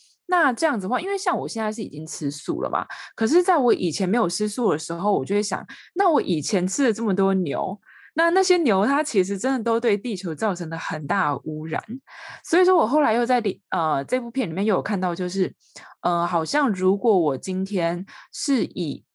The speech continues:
吃素食的角色，跟，呃，我今天是吃肉食，就是我是 meat lover 的角色，这样子加起来的话，似乎吃素的，呃，碳排放量可以，呃，减少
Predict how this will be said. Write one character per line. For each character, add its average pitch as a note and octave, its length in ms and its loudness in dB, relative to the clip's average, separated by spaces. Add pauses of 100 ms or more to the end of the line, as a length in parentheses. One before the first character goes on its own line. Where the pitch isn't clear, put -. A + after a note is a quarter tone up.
吃 C4 280 -2
素 C#4 300 0
食 - 520 -6
的 - 440 -2
角 C3 260 0
色， - 400 -4 (240)
跟， A#3 380 2
呃， F3 200 0
我 D#3+ 160 -2
今 E3+ 140 -2
天 G#3 160 0
是 G#3+ 160 -6
吃 F#3+ 300 -2
肉 F#3+ 340 0
食， D3 460 -6 (100)
就 G#3 120 2
是 G#3+ 40 8
我 E3+ 240 4
是 F#3 120 -2
meat G3+ 200 4
lover F3 380 -2
的 C3+ 80 -8
角 - 240 -4
色， - 260 -4 (640)
这 E4+ 80 2
样 D4+ 120 2
子 G3 120 -2
加 A#3 200 0
起 A3 120 -6
来 C#3+ 140 -2
的 D#3 100 -4
话， F3+ 360 0 (460)
似 D4+ 400 0
乎 C4 580 2
吃 - 360 -2
素 - 600 -4
的， C#3+ 480 0
呃， C#3+ 180 -2
碳 - 180 0
排 G#3 160 0
放 G3+ 140 0
量 F#3 180 -2
可 E3+ 220 -4
以， E3+ 360 -2 (280)
呃， E3 220 0
减 E3+ 360 0
少 D3+ 400 -4